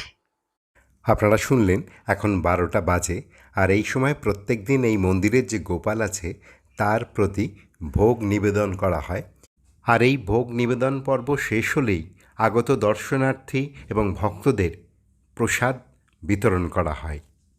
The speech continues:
এখানে যদিও বারোটার সময় প্রসাদ দিয়ে দেওয়া হয়, কিন্তু আমরা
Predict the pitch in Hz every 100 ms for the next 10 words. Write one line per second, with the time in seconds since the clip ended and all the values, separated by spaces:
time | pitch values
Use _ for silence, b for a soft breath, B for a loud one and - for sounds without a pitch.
0 | _ _ _ _ - 104 139 156 151 156
1 | 170 143 117 110 135 - 151 143 165 -
2 | 123 - 143 107 123 131 110 85 107 120
3 | _ _ _ - 117 120 113 123 143 202